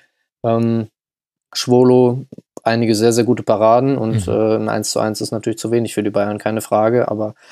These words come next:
Speaker 1: man muss ganz ehrlich sagen, ähm, in dieser Form sind die Bayern auch weit davon entfernt, irgendwie als Nonplusultra in Deutschland zu gelten, obwohl sie dieses Spiel immer noch hätten gewinnen müssen.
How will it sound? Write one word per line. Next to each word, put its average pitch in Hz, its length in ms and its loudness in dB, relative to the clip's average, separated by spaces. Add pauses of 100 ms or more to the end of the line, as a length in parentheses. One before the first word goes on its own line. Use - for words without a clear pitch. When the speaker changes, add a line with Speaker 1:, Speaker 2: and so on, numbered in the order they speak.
(440)
Speaker 1:
man 131 100 2
muss - 340 0
ganz 139 240 0
ehrlich 135 240 4
sagen, 127 480 4
ähm, 120 460 2
in 117 100 -4
dieser 120 400 2
Form 117 640 0
sind 113 220 -2
die 113 60 0
Bayern 110 380 2
auch 107 320 -2
weit 110 360 0
davon 110 240 -2
entfernt, 110 480 0
irgendwie 107 460 0
als - 340 0
Nonplusultra 110 680 0
in 104 100 -2
Deutschland 101 380 -2
zu 104 140 -2
gelten, 104 400 0
obwohl 107 340 0
sie 110 200 -2
dieses 107 260 -2
Spiel 113 320 0
immer 107 180 -2
noch 104 220 -4
hätten 107 180 -4
gewinnen 104 280 -4
müssen. 101 280 -12